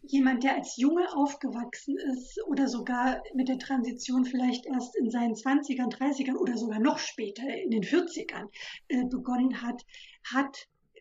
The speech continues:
weite Teile seines Lebens als Junge, als Mann verbracht und wird entsprechend vieles niemals komplett nachvollziehen können, ähm, was man, was wir ja auch ständig merken daran, wie argumentiert wird, ne?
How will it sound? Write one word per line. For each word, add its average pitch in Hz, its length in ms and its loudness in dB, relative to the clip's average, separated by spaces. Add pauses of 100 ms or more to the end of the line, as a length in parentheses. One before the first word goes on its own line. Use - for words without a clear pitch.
(180)
weite 269 420 0
Teile 254 340 0
seines 240 360 0
Lebens 240 460 2 (100)
als - 260 -2
Junge, 254 280 4
als - 220 -6
Mann 247 280 2
verbracht - 760 -8
und 233 240 -2 (300)
wird 262 280 2
entsprechend 247 800 -2 (260)
vieles - 560 0
niemals 254 840 0 (160)
komplett 247 400 -2
nachvollziehen 226 840 -2
können, 220 400 0 (460)
ähm, 233 340 -2
was 247 220 -4
man, 254 180 -4
was - 220 -8
wir 226 120 0
ja 233 140 -4
auch 254 180 -6
ständig 240 500 -2
merken 226 420 -2
daran, 214 400 -4
wie 233 160 -2
argumentiert 214 720 -4
wird, 220 240 -10
ne? 262 120 2